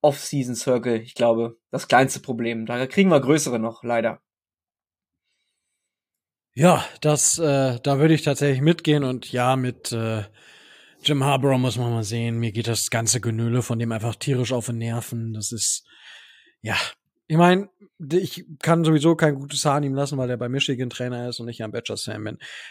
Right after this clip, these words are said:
Speaker 2: Geht mir sowieso auf den Nülle, der Dude,
Speaker 1: <laughs>
Speaker 2: aber ja, natürlich,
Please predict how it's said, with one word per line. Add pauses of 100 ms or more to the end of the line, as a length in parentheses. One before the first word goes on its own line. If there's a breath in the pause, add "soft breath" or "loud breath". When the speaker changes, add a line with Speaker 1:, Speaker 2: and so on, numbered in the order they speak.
(140 loud breath)
Speaker 2:
Geht
mir
sowieso
auf
den
Nülle,
der
Dude,
Speaker 1:
<laughs>
Speaker 2:
aber (380 soft breath)
ja, (680 soft breath)
natürlich,